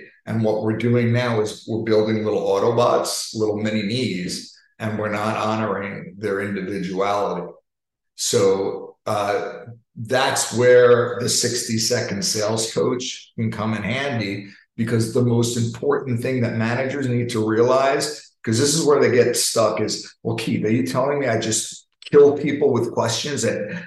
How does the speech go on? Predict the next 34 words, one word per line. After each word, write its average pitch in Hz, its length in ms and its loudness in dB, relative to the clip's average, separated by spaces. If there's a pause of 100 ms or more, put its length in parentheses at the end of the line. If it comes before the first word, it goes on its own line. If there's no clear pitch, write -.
(140)
and, 117 160 0
and 117 100 -2
I 113 360 2
never 143 320 6
get 143 220 4
to 143 60 2
leverage 127 420 2
my 113 160 2
wisdom?" 135 600 4
No, 135 640 2 (500)
it's 120 240 -4
the - 260 -6
order 143 520 6
in 123 80 -2
which 123 260 0
you 170 180 2
do 208 280 4
it. - 340 -2 (320)
Most 170 500 6
managers 185 680 2
hear 147 260 6
what's 180 300 6
going 170 260 6
on 135 280 4
and 113 300 0
bang, 170 380 0 (180)
they 131 160 2
go 131 160 8 (100)
right 151 200 4
to - 200 2
chief 147 300 0
problem 135 340 6
solver 131 440 4
mode 139 420 6